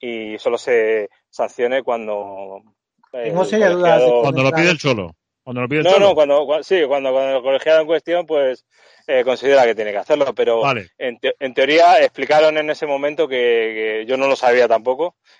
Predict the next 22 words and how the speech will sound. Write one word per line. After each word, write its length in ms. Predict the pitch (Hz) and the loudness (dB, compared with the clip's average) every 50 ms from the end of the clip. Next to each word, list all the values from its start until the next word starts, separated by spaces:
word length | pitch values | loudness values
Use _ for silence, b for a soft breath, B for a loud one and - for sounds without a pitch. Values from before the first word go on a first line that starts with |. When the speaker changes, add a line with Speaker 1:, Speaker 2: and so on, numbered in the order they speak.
| b b | b b
Speaker 1:
y 60 | 127 | -4
descone-, 340 | 120 113 - - 120 117 113 - - - 123 123 120 120 117 | -4 -4 -4 -4 -8 -8 -10 -10 -10 -6 -4 -4 -4 -2 -4
desconozco 400 | 110 - 127 120 107 - 131 - | -6 -4 -4 -4 -4 -4 -6 -8
si, 420 | - 135 120 120 120 117 117 113 | -6 -6 -4 -4 -4 -4 -6 -6
si 120 | - - | -8 -10
efectivamente 520 | 117 - 117 104 113 113 117 117 113 110 117 | -10 -8 -6 -2 -2 -2 -2 -2 -2 -2 -2
es 80 | 107 | -2
así 260 | - 110 - - 120 113 | -4 -6 -10 -10 -10 -10
en 120 | 113 113 | -8 -8
el 80 | 110 104 | -8 -6
reglamento, 340 | 113 110 110 110 131 151 | -4 -4 -4 -4 -4 -4
pero 160 | 143 127 113 107 B B B B | -2 -4 -4 -6 B B B B
se 100 | B - | B -6
explicó 380 | 135 - 120 117 107 123 127 131 | -6 -6 -6 -2 2 4 4 6
durante 300 | 135 135 135 131 123 135 | 6 4 4 4 4 4
la 120 | 135 131 131 | 4 4 4
retransmisión 520 | 131 135 120 127 127 147 226 226 156 160 170 | 4 2 0 0 0 -2 -2 -4 -4 -6 -6
Speaker 3:
No. 100 | 147 120 | -6 -6
Speaker 1:
y 20 | |
creo 180 | 113 113 117 120 | -4 -4 -4 -4
que 220 | 117 127 127 123 | -4 -4 -4 -4
fue, 380 | - - 127 127 127 127 123 117 | -4 -4 -6 -4 -4 -4 -6 -8